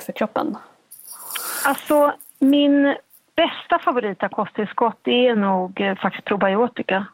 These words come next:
Speaker 1: Mm.
Speaker 2: För att det är bra tarmbakterier. Man, man, det är goda tarmbakterier för magen. Man kanske inte känner så mycket liksom, när man äter dem. Men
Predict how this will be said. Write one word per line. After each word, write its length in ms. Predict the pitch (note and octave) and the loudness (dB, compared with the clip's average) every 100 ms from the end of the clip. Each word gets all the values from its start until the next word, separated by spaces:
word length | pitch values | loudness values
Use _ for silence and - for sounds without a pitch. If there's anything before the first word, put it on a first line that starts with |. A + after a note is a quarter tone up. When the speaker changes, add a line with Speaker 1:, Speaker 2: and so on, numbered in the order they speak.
| _ | _
Speaker 1:
Mm. 340 | A3+ G#3 G3 G3+ _ _ _ _ _ _ _ _ - - | 0 0 0 -6 _ _ _ _ _ _ _ _ -6 2
Speaker 2:
För 140 | G3+ | 4
att 180 | F#3+ F3 | 2 0
det 240 | G#3 F#3+ F#3+ | -4 -2 -2
är 40 | |
bra 260 | F#3+ G3 F#3 | 0 0 0
tarmbakterier. 800 | - G3+ F3+ F3+ - A3+ A3+ G#3 | 0 -2 0 -4 0 0 2 2
Man, 280 | G#3+ A#3 B3 | 2 2 2
man, 380 | B3+ A#3+ A#3+ A#3+ - - _ _ _ _ _ | 2 4 4 0 -2 -16 _ _ _ _ _
det 180 | - - | -4 -2
är 20 | |
goda 340 | A#3 D#4 A#3+ | 2 2 2
tarmbakterier 680 | A#3+ B3+ G3+ F#3+ - A#3+ C4 | 0 0 0 -2 0 0 2
för 100 | B3 | 0
magen. 360 | A3 G3 F#3+ G#3+ | 2 2 0 -2
Man 100 | A3 | -2
kanske 200 | C#4 G4+ | -2 -2
inte 140 | B3+ | -4
känner 580 | - - A3+ F4 B4 A4 | -4 0 2 2 2 2
så 140 | - | 0
mycket 380 | G3 F3+ - F#3+ | -2 -2 -4 -6
liksom, 520 | F3 - - G3 G#3+ A3+ _ _ _ _ | -4 -4 0 2 2 -2 _ _ _ _
när 120 | A3 | 2
man 200 | G#3+ G#3 | 2 2
äter 440 | A3+ E4+ - - | 2 0 -2 -4
dem. 360 | F#3+ F3+ G#3 A#3+ - _ | -2 0 0 -2 -4 _
Men 460 | - A3+ G#3+ G#3 | -2 0 0 -2